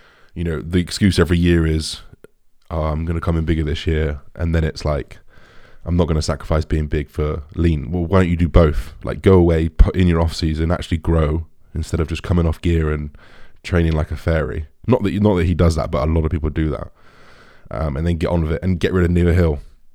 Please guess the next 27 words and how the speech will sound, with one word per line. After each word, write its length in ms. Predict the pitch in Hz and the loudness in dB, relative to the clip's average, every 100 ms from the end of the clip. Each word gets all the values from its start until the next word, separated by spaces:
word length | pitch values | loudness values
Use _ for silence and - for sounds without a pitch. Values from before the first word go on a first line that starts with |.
| - | -12
Um, 640 | 78 82 80 78 78 73 73 - _ _ - _ _ _ - - - | -6 -4 -4 -4 -6 -8 -14 -20 _ _ -20 _ _ _ -20 -20 -16
bro 380 | 101 85 95 82 | -12 0 4 4
science. 420 | 78 78 - - - - _ - | 4 -2 -4 -12 -18 -20 _ -10
Sorry, 260 | - 82 76 | -2 0 0
bro. 180 | 80 80 - - - - - - _ - | 0 -2 -6 -16 -20 -20 -20 -20 _ -8
<laughs> 600 | - - 87 - - - | -6 -6 -8 -10 -10 -2
Don't 400 | 85 90 82 - - | 2 2 0 -8 -6
send 180 | 80 78 | -6 -6
that 120 | - | -10
to 100 | - | -8
him. 120 | 82 - - - - - - - - - - _ - | -10 -12 -20 -20 -20 -20 -20 -20 -16 -16 -16 _ -4
Um, 500 | 85 82 82 78 76 _ _ _ _ - | 0 0 0 -2 -6 _ _ _ _ -8
ever 160 | 82 | -2
had 140 | 85 80 | -2 -2
test 240 | 87 - | -4 -2
flu? 280 | 87 90 - | 2 2 2
No, 320 | 90 95 92 - _ _ | 0 0 0 -2 _ _
I 40 | 80 | -8
haven't. 360 | 85 82 82 - | -6 -4 -8 -8
I 20 | |
don't 140 | - | -8
even 160 | 76 80 | -6 -4
know 100 | 80 | -4
the 160 | 78 - | -4 -8
mechanisms 720 | 67 82 78 - 78 80 73 | -8 -6 -4 -4 -6 -6 -6
behind 320 | 78 80 | -6 -4
that. 100 | 76 | -6